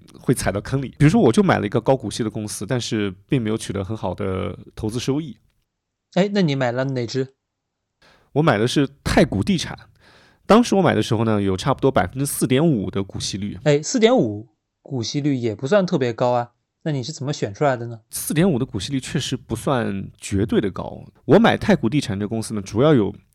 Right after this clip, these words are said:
Speaker 1: 三个原因。第一呢，是我特别熟悉这个公司，因为我以前做商业地产的嘛，所以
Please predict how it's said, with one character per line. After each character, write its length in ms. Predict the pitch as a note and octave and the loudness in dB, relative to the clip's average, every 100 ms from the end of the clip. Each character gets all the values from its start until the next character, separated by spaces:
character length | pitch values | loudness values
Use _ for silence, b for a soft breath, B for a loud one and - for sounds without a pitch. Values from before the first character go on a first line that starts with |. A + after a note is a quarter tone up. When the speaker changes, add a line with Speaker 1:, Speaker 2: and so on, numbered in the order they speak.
| _ | _
Speaker 1:
三 260 | - - C#4 | -6 0 4
个 80 | G3+ | 4
原 140 | G2 | 2
因。 180 | G#2 G#2 - | -2 -10 -2
第 120 | A3+ | 0
一 80 | C#4 | 2
呢， 100 | F#3+ | 2
是 160 | - | 2
我 240 | D#3+ G2+ F#2+ | 2 2 2
特 120 | - | 2
别 80 | A3 | 2
熟 260 | - - B2+ | 2 -2 -2
悉 220 | - A#3+ | 0 0
这 100 | F3 | 0
个 60 | |
公 180 | G2 F#2+ | -2 -6
司， 160 | F#2 G#2 | -8 -2
因 80 | F#3+ | 2
为 60 | |
我 120 | F3+ | 2
以 60 | E3+ | 2
前 180 | G2 G2 | 0 -4
做 300 | - C3 G2 b b | 0 2 0 b b
商 240 | - E3+ | 2 2
业 40 | F3+ | 4
地 120 | C3 | 0
产 180 | - - | -4 -10
的 80 | D#2+ | -14
嘛， 100 | - b b b | -18 b b b
所 140 | - E3+ | 2 4
以 200 | C#3+ | 4